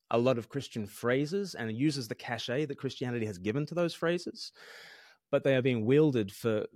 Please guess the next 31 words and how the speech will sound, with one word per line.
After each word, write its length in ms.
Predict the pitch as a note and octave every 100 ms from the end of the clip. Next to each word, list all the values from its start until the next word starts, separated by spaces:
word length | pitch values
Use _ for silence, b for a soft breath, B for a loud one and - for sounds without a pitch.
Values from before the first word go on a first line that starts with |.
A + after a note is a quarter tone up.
| -
for 140 | A2+
very 180 | G#2 A2
pagan 480 | - - A#2+ G2 F#2+
ends. 680 | B2+ G2+ C#2 - - - - -
And, 220 | A#2 B2
and 140 | E3+ G3+
just 160 | -
on 120 | C#3 C3
abortion 420 | A2+ E3+ - G#2+
as 120 | F2
well. 340 | A#2 C#3+ E2 C#2+
I 80 | A2+
mean, 360 | A#2 A2 G#2 F#2 _ _ _ _ - -
you're 160 | A#2 C3+
right, 160 | B2+
you 80 | A#2
couldn't 280 | - D3+ G#2+
think 240 | C3+ B2+
of 100 | A#2
a, 160 | G#2+ G#2
a 60 | G#2+
less 260 | G#2+ G#2+
Christian 380 | - A2+ - G2+
thing 480 | - D3 F2 F2+ G#2 b b b -
than 360 | G#2+ G2+ G2+ G#2
infanticide 880 | G#2 - G#2+ G#2+ - G#2+ G#2+ G#2 G2
or, 200 | F#2+ F2+
or, 300 | G2 F#2+ F#2+
or 140 | - F#2
abortion 560 | F#2 G#2+ - G2 F2+
in, 240 | G#2+ F#2+